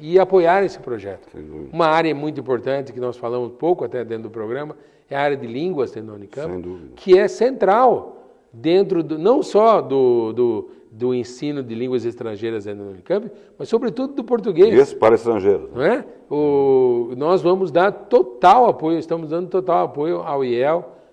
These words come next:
Speaker 1: e ao cel
Speaker 2: cel.
Speaker 1: para que existam, é, ini-, ações nessa direção. O, língua é uma condição sine qua non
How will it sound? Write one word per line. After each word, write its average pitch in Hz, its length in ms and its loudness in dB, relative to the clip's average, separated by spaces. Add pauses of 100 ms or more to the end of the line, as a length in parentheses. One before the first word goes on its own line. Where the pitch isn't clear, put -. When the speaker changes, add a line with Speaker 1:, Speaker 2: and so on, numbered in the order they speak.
(140)
Speaker 1:
e 120 120 -4
ao 123 140 -2
cel 139 420 -2
Speaker 2:
cel. 95 260 -16 (220)
Speaker 1:
para 143 380 4
que 180 380 -6
existam, 170 840 -2 (260)
é, 147 140 -6
ini-, 175 300 0
ações 180 580 0
nessa 127 240 -8
direção. 110 480 -10 (640)
O, 113 360 -10
língua 151 440 -4
é 185 280 -4
uma 151 240 -10
condição 147 440 -8
sine 170 200 -8
qua 180 140 -2
non 147 240 -4